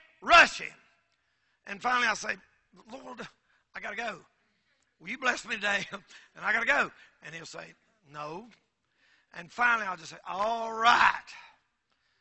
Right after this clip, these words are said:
"Will you bless me now?" And he says, "Okay, all right, I'm gone." I, I, that's why, and I have a hard time with that. I confess to you tonight,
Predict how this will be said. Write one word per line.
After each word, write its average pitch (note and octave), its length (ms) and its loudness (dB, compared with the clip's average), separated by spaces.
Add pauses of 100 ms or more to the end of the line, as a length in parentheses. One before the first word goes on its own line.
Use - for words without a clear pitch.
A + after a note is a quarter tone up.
(520)
"Will C#3+ 80 -20
you D3+ 80 -20
bless F#3+ 280 -6
me F#3+ 120 -16
now?" F#3+ 120 -10
And E3+ 100 -12
he D#3+ 40 -16
says, C#3+ 220 -18
"Okay, E3 200 -16
all F#3+ 80 4
right, A3+ 200 8
I'm A3+ 100 -6
gone." G#3+ 240 4
I, F#3+ 100 0 (120)
I, F3+ 140 -6 (260)
that's G#3+ 160 -6
why, A#3+ 260 4
and A3+ 180 0 (260)
I C4+ 180 10
have D4+ 140 10
a B3+ 40 4
hard C4+ 380 8
time D4 300 8
with G3+ 100 -2
that. E3 180 -6 (280)
I C#4+ 200 10
confess D4 600 4
to C4 60 2
you D#4+ 120 6
tonight, D4+ 400 10